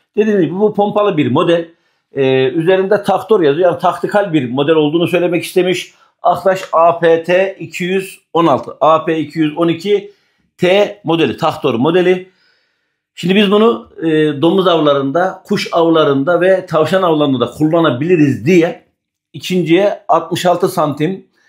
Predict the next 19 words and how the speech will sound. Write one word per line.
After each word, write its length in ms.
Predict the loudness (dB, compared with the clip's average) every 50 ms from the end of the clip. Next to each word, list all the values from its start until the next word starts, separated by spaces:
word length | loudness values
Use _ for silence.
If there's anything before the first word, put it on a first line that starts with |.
| _ _ _ -6
mobil 280 | -2 0 2 2 2 0
şoklu 400 | 0 0 -2 0 -2 -2 -2 0
bir 320 | 0 0 0 -2 -6 _ _ _ _ _ _ _ _ _ _ _ _ _ -6
namlulu 680 | -2 0 0 0 0 -2 -2 0 2 0 0 -2 -4 -4 -2
aldık. 340 | 0 0 0 -2 -2 -2 0
Yani 280 | 0 0 0 -2 -4 -4 -2
combo 280 | 0 0 0 2 2 2
olarak 380 | 2 4 4 4 2 2 2
aldık. 260 | 0 -2 -4 -6 -4 0
Bu 340 | 2 2 2 0 -2 -4 -2
combo 340 | -2 0 0 2 0 0 0
set. 380 | 0 -2 -2 -4 -6 -16 _ _ _ _ _ _ _ _ _ _ _ _ _ _ _ _ _ -14 -12 -10 -6 -4 -4 -4 -6 -8 -16 _ _ _ -20 -20 -14 -12 -12 -12 -12 -16 _ _ -14 -14 -14 _ _ _ _ _ -20 -20 -20 -20 _ _ _ -2
Hemen 180 | 0 0 2 2
şöyle 200 | 2 2 2 2
göstereyim. 320 | 2 2 0 -2 0 2
Böyle 140 | 2 2 2
şık 280 | 0 0 -2 0 2
bir 160 | 0 0 0 0 -6 -14 -18 -20 _ _ _ -14 -12 -12 -12 -14 -16 -20 _ _ _ _ _ _ _ _ _ _ _ _ _ _ _ _ _ _ _ _ _ _ _ _ _ _ _ _ _ -20 -20 _ _ _ -20 -20 -20 -20 _ _ _ _ _ _ _ _ _ _ _ _ _ _ _ _ _ _ _ _ _ _ _ _ _ _ _ _ _ _ -20 -20 -20 _ _ _ _ _ -10 -6
şok 440 | -4 0 0 0 -2 -4 -8 -16